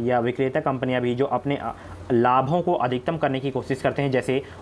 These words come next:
उत्पादक या विक्रेता, और उनकी व्यक्तिगत संतुष्टि या कल्याण का स्तर उपभोक्ताओं के रूप में क्या कहलाता है?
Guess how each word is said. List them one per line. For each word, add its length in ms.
उत्पादक 480
या 120
विक्रेता, 580
और 100
उनकी 360
व्यक्तिगत 460
संतुष्टि 600
या 40
कल्याण 400
का 140
स्तर 180
उपभोक्ताओं 400
के 160
रूप 180
में 160
क्या 140
कहलाता 420
है? 180